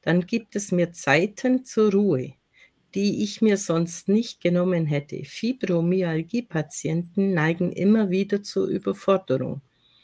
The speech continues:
Ja, und f-, in meinen Augen ist der, der psychische Belastungsgrenze ein sehr großer Wert, wenn der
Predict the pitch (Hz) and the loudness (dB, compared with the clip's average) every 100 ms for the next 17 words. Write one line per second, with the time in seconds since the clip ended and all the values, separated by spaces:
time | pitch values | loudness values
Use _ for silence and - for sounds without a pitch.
0 | - - - _ _ _ _ _ _ 156 | -20 -20 -20 _ _ _ _ _ _ -6
1 | 139 175 254 240 240 202 - - - 202 | -2 -2 -4 -4 -2 -2 -4 -10 0 6
2 | 196 170 202 311 294 - 214 254 269 262 | 8 8 8 8 8 6 6 6 8 6
3 | 262 - _ _ - 196 - _ - 175 | 6 -2 _ _ -4 -2 -4 _ -2 -2
4 | - _ 165 - - - 330 381 294 - | -2 _ -10 -6 -4 6 8 8 6 4
5 | 220 208 185 175 170 175 - 175 165 165 | 4 4 4 6 4 2 0 0 0 -2
6 | - - 156 151 147 - - 156 160 - | -10 -6 -4 -2 -4 -8 -4 -2 0 -2
7 | - 190 214 226 - 196 196 240 277 - | 2 4 4 2 0 4 6 6 4 2
8 | 240 196 170 165 185 208 - _ - - | 2 2 0 2 2 2 -4 _ -20 -20
9 | _ _ - 170 185 185 180 _ _ 175 | _ _ -4 4 6 6 2 _ _ 4
10 | 170 185 226 262 | 6 6 4 0